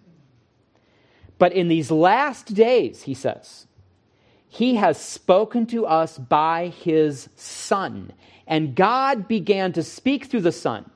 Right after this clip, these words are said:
when Jesus was born in Bethlehem, born a child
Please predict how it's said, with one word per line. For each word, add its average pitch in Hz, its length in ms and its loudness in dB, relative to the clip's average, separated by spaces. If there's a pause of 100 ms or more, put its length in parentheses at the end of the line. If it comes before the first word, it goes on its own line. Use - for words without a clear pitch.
(1200)
when 170 180 2
Jesus 214 480 0
was 190 140 2
born 185 320 0
in 165 140 -2
Bethlehem, 160 680 -2 (120)
born 196 260 2
a 185 100 -6
child 180 640 0